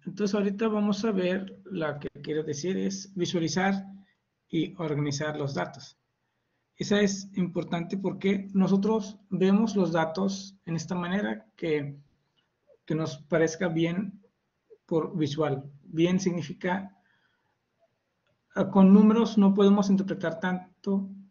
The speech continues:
pero viendo las gráficas nosotros podemos entender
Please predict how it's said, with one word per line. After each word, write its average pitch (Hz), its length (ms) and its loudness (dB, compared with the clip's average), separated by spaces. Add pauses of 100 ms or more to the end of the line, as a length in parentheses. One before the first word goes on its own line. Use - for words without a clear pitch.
(160)
pero 165 440 0
viendo 202 360 6
las 190 200 0
gráficas 156 680 -4
nosotros 185 560 -4
podemos 170 680 -6
entender 156 560 -4